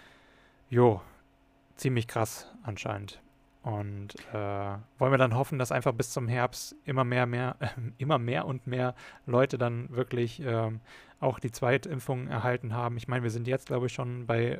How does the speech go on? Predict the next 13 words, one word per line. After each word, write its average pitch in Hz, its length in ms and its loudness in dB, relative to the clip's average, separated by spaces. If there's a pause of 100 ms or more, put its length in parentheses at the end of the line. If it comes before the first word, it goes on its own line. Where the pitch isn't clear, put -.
fünfzig 131 340 -8
Prozent 135 320 -4
Erstimpfung 135 760 0
und 120 460 -6 (180)
dreißig 123 520 -2
Komma 120 400 -4 (600)
irgendwas, 127 600 2
ähm, 117 340 2 (320)
hab 127 160 -2
ich - 100 -8
eben 123 180 -2
gelesen, 117 540 2 (560)
ähm, 110 580 -2